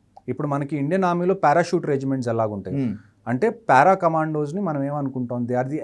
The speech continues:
Speaker 1: elite fighting forces of Indian Army.
Speaker 2: Hmm.
Speaker 1: Indian Army is the fighting force, ultimate fighting force. అందులో కూడా టాప్‌లో ఎవరైతే ఫైట్ చేస్తారో వాళ్ళు పారా కమాండోస్ ఉంటారు.
Speaker 2: ఓకే.
Speaker 1: సేమ్ ఈ టెర్రరిస్ట్ కూడా పాకిస్తాన్ ఏదైతే పారా కమాండో బెటాలియన్స్ ఉన్నాయో, మనం ఎస్ఎస్జీ అంటాం వాళ్ళని,
Speaker 2: Hmm.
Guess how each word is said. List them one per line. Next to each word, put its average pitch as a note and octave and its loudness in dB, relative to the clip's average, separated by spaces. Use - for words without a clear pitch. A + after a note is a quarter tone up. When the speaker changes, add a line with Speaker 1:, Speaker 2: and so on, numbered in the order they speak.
Speaker 1:
elite G3 0
fighting D#3 -2
forces C#3 -6
of D#3 -2
Indian B2+ -2
Army. G2 -10
Speaker 2:
Hmm. A#2 -4
Speaker 1:
Indian B2+ -2
Army G#3 2
is F#3 -2
the G#3 0
fighting E3 0
force, B2 -2
ultimate F3 -2
fighting A#2 -6
force. G2+ -12
అందులో F#3+ 0
కూడా A3 2
టాప్‌లో F3+ 2
ఎవరైతే D3 -2
ఫైట్ C#3 -4
చేస్తారో C#3 -2
వాళ్ళు F3+ 6
పారా D3+ 6
కమాండోస్ A#2 0
ఉంటారు. F2+ -10
Speaker 2:
ఓకే. F#2+ -14
Speaker 1:
సేమ్ A3+ 4
ఈ A3 0
టెర్రరిస్ట్ F3+ 0
కూడా E3+ 0
పాకిస్తాన్ F#3+ 0
ఏదైతే E3 -6
పారా C3 2
కమాండో A#2+ -2
బెటాలియన్స్ G#2 -4
ఉన్నాయో, F#2 -12
మనం B2 -4
ఎస్ఎస్జీ B2 -2
అంటాం F#2+ -6
వాళ్ళని, A2 -4
Speaker 2:
Hmm. F#2+ -6